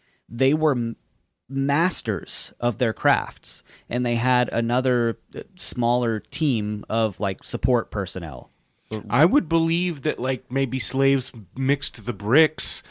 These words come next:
Speaker 2: based
Speaker 1: Sure.
Speaker 2: on molds that the engineers dropped off or some shit. But,
Speaker 1: Sure.
Speaker 2: like, uh, you know,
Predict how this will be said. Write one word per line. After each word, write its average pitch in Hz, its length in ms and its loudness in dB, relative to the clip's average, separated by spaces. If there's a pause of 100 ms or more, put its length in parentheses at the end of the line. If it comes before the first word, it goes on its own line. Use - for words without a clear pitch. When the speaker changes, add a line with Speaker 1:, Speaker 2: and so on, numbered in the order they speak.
(260)
Speaker 2:
based 143 240 8
Speaker 1:
Sure. 135 100 6
Speaker 2:
on 123 120 6
molds 131 540 6
that 127 180 -2
the 120 120 2
engineers 120 520 -2
dropped 113 360 -2
off 110 260 0
or 110 60 0
some 107 220 2
shit. 107 400 0
But, 127 100 -6
Speaker 1:
Sure. 120 460 4 (460)
Speaker 2:
like, 85 100 -6
uh, - 140 -4
you 156 180 4
know, 110 320 2